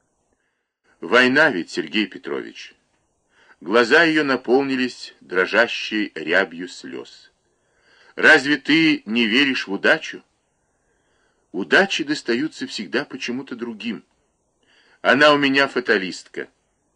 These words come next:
Нина резко повернулась ко мне, почти крикнула: "Если бы у меня были запасные такие, как ты, тогда другое дело,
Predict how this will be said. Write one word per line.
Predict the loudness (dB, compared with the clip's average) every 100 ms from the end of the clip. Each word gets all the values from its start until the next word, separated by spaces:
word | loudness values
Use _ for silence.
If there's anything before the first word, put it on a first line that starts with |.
| _ _ _ _ _ _ _ _ _ _ _ _ -6
Нина | 0 2 4
резко | 6 4 0 -2
повернулась | 2 4 2 0 -2 -4
ко | -4 -4
мне, | -4
почти | -2 -2 -2 -8
крикнула: | -10 -10 -10 -12 -14 -14 _ _ _ -20 -20 -20
"Если | 0 0 0 -4
бы | 0 0
у |
меня | 0 -2 2 2
были | 2 2 2
запасные | 2 0 0 -4 -4 -4 0 0 0
такие, | -2 -4 -4 -10 -10
как | -4 -4 -4
ты, | -12 -14 -14 _ _ _ _ -6
тогда | -2 2 2
другое | 0 -2 -2 -2
дело, | -4 -4 -6 -12